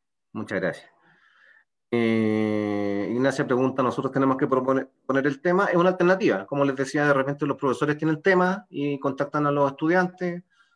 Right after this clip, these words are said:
eh, pero sigue siendo una alternativa muy válida que se acerque un estudiante a un estudiante donde el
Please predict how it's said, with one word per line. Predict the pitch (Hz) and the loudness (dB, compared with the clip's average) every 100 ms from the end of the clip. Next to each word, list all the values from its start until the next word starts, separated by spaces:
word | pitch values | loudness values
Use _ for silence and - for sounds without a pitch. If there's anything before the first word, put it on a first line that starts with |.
| _ _ _ | _ _ _
eh, | 131 123 120 120 117 117 | -4 0 2 0 -2 -2
pero | 147 151 147 139 113 - - 113 117 | 0 2 4 2 -2 -8 -20 -20 -8
sigue | - 165 | 0 0
siendo | 151 165 156 156 | 2 2 2 2
una | 160 156 | 4 2
alternativa | 143 147 139 143 | 2 0 2 2
muy | 143 | 2
válida | 147 151 156 156 | 4 4 2 2
que | 147 147 139 - | 0 0 -2 -8
se | 127 | -8
acerque | - 135 | -6 -2
un | 139 | -2
estudiante | 131 143 143 147 147 | 0 2 2 2 0
a | 147 | -2
un | 143 | 0
estudiante | 135 - 151 151 151 156 | -2 -2 0 0 -2 -2
donde | 151 143 139 139 139 | 0 -2 -2 -2 -2
el | 135 135 131 127 123 117 | -2 -2 -4 -4 -6 -10